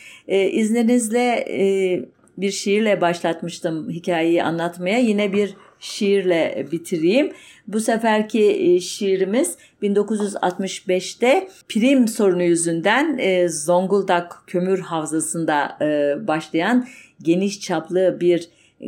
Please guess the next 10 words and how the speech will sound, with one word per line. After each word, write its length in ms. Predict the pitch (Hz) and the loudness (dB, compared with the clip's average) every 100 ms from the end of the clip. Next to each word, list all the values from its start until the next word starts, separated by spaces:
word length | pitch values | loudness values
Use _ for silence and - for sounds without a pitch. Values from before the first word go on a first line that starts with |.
| 143 143 | -12 0
grev, 480 | 180 185 185 160 - | 4 4 4 0 -2
e, 420 | 147 156 151 151 | 0 0 0 0
dolayısıyla 600 | 151 151 156 - 160 147 | 0 0 0 0 0 0
yazılmış 880 | 147 151 151 156 160 190 311 359 - - - - - | -2 -2 -2 -4 0 2 2 0 -8 -20 -20 -20 -4
ki 320 | 240 214 - 156 | 2 2 0 0
grevi 600 | 180 185 175 190 - - _ | 2 4 4 4 2 -8 _
ayaklanma, 920 | - 170 165 - 180 185 196 202 - 151 160 | 0 2 0 0 0 2 2 2 0 -2 -2
e, 40 | |
sayan, 720 | - - 151 151 208 226 - | -2 -2 0 2 0 -2 -2
e, 320 | 160 151 147 | -2 -2 -2